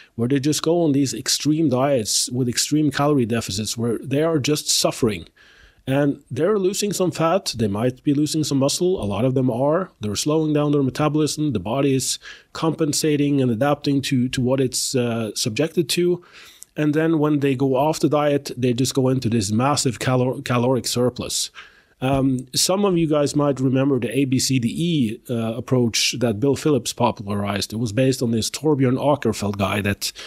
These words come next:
claimed that going through these fe-, periods of, uh, feasting and fa-, famine would, uh,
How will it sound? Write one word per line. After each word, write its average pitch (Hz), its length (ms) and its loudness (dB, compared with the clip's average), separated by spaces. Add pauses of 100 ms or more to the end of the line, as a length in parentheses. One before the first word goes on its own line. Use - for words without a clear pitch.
(340)
claimed 160 400 0
that 135 360 -2
going 151 320 0
through 151 220 0
these 131 180 0
fe-, 156 220 -4
periods 147 500 0
of, 123 240 0 (400)
uh, 113 80 -4
feasting 147 480 0
and 123 140 2
fa-, 156 260 -2
famine 135 560 0
would, 123 300 0
uh, 120 220 2